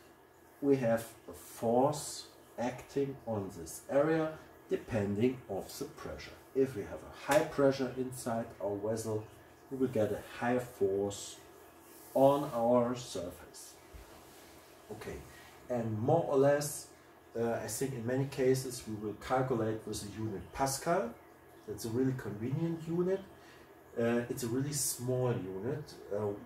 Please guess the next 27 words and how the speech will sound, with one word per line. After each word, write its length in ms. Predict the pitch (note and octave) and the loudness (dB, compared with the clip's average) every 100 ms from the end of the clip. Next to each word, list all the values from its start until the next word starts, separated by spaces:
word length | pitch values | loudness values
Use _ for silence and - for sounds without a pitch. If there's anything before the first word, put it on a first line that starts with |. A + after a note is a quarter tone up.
| - C#3 B2+ B2 | -10 -8 -6 -4
maybe 220 | B2 B2+ | -4 -2
you 140 | B2+ | 0
know 440 | B2 B2 A#2+ B2+ B2+ - - - - | 2 4 6 4 2 -12 -20 -20 -16
the 60 | G#2 | -8
unit 420 | A2+ C3 C3 B2 - | -4 0 2 0 0
one 340 | G#2+ A2 A2 - | 0 0 0 -4
bar. 500 | G#2+ F#2+ G2 C#3 A3 - - - - - - F#2+ | -4 -2 0 0 -2 -6 -18 -20 -20 -20 -14 -4
Yeah, 260 | B2+ F#3+ G#3 - - - - - - - - - | 0 0 -2 -10 -20 -20 -20 -20 -20 -20 -20 -8
W-, 140 | C3 B2 | -6 -2
one 220 | B2 A#2+ | -2 0
bar 380 | A2 B2+ C3 - | 4 6 6 4
is 240 | - - - | -2 -8 -4
our 280 | G#2+ G2+ - - - | -2 -2 -4 -14 -12
atmospheric 840 | G2+ - A#2+ - - A#2 A#2 A#2 - | -12 -6 -6 -4 0 2 2 -2 -4
pressure 400 | G#2 G2+ F2+ D#2+ - | -2 -2 -6 -8 0
here 280 | E3 G#3 A3+ - - - - - | 4 4 2 -10 -20 -20 -20 -6
on 180 | G#2+ G2+ A#2 | -4 0 2
Earth, 440 | F#3 G3+ - - - | 4 2 -2 -14 -6
yeah, 60 | A2 | 0
on 280 | C#3+ C3 G#2+ | 0 0 -6
the 60 | |
surface 560 | E2+ C#3 D3 D3 B2 - | -2 0 0 0 -4 -6
of 120 | - - | -12 -12
the 280 | - D#3 | -6 -2
Earth. 220 | G3 F#3+ - - - - - - - - | -2 -2 -12 -20 -20 -20 -20 -20 -16 0
But 320 | B2 C#3 - - - | 4 4 0 -12 -4
i-, 160 | B2 | -2